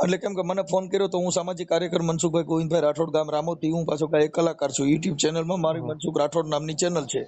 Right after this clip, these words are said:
Speaker 2: હમ, હમ.
Speaker 1: ઓકે, એટલે એમાં જરીક
Speaker 2: હમ.
Speaker 1: તમારી રીતે એડજસ્ટ કરજો. મને આમાં ફોન આવ્યો હતો એનો કાલે સાંજે.
Speaker 2: હમ, હમ. હમ, હમ.
Speaker 1: પછી તમારા, અ, પી એસ આઈ છે ડામોર સાહેબ,
Speaker 2: હમ, હમ.
Speaker 1: એમની સાથે મેં અત્યારે વાત કરી છે.
Speaker 2: હમ, હમ.
Speaker 1: ઓકે, એટલે બને ત્યાં
Speaker 2: હમ.
Speaker 1: સુધી એકાબીજા, કેમ કે એનું કારણ છે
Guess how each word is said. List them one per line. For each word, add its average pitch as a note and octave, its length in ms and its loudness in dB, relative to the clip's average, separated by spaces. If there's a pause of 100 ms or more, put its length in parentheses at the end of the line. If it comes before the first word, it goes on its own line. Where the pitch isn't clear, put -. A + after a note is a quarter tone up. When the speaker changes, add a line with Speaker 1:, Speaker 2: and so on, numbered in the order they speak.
(400)
Speaker 2:
હમ, A2+ 140 -2
હમ. A2 260 -2 (460)
Speaker 1:
ઓકે, D3 240 0 (320)
એટલે D#3+ 180 0
એમાં E3+ 200 0
જરીક D#3+ 220 0
Speaker 2:
હમ. A2+ 60 -10
Speaker 1:
તમારી E3 200 2
રીતે D3+ 160 2
એડજસ્ટ C#3+ 280 0
કરજો. F#3 240 0
મને E3 200 0
આમાં D#3+ 160 2
ફોન D3+ 220 0
આવ્યો F3+ 140 2
હતો F3 140 0
એનો D#3 140 -6
કાલે D#3 240 0
સાંજે. C#3+ 280 -2
Speaker 2:
હમ, A#2 100 -2
હમ. G#2+ 180 -10 (420)
હમ, C3 60 -10
હમ. G2+ 120 -2
Speaker 1:
પછી G#2+ 300 0
તમારા, E3 500 0 (260)
અ, C#3+ 140 4
પી E3 260 4
એસ E3 140 2
આઈ E3 140 4
છે F3 260 0
ડામોર D#3+ 320 0
સાહેબ, C#3+ 300 2 (460)
Speaker 2:
હમ, A2+ 60 -2
હમ. G2+ 580 -2
Speaker 1:
એમની F#3+ 220 0
સાથે F3+ 300 0
મેં D#3+ 180 -4
અત્યારે D3 240 0
વાત C#3+ 200 0
કરી D3+ 220 0
છે. A#2 180 -8 (520)
Speaker 2:
હમ, C3+ 60 -6
હમ. G2+ 360 -2 (240)
Speaker 1:
ઓકે, D3 180 0
એટલે E3+ 300 -2
બને A#3+ 240 0
ત્યાં G3 160 0
Speaker 2:
હમ. G3 60 -4
Speaker 1:
સુધી F#3 120 -2
એકાબીજા, F3+ 420 0
કેમ G3 200 -6
કે G#3+ 60 0
એનું G#3 220 0
કારણ A#3+ 220 -2
છે D#3+ 120 -6